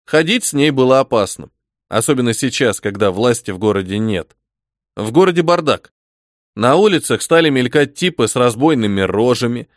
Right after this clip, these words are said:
которые оценивающими взглядами провожали статского на лошади.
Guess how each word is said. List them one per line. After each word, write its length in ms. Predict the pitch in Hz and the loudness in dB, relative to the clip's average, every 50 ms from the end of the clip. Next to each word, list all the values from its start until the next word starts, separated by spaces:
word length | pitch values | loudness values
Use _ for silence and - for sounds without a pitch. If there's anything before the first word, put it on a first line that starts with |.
| _ _ _ | _ _ _
которые 380 | - 180 185 - 214 185 151 143 | -2 0 0 2 2 4 4 4
оценивающими 960 | 135 131 123 - - 156 170 160 135 131 120 123 120 117 - - 123 117 110 107 | 2 2 0 0 0 0 2 2 2 0 0 0 0 -2 -2 -4 -4 -2 -4 -4
взглядами 640 | 101 98 98 113 117 127 139 143 131 123 117 113 | -4 -6 -4 -2 0 2 2 2 0 0 0 0
провожали 640 | 101 - 110 104 104 104 104 104 127 120 113 107 | 0 0 0 2 2 0 2 2 2 2 2 0
статского 540 | 101 - - 131 113 - - - 110 98 101 | -2 -2 0 0 -2 -2 -2 -6 -4 -4 -2
на 140 | 101 110 117 | 0 0 0
лошади. 540 | 113 98 87 - - 90 78 69 69 69 | 0 0 -2 -4 -8 -12 -14 -14 -16 -20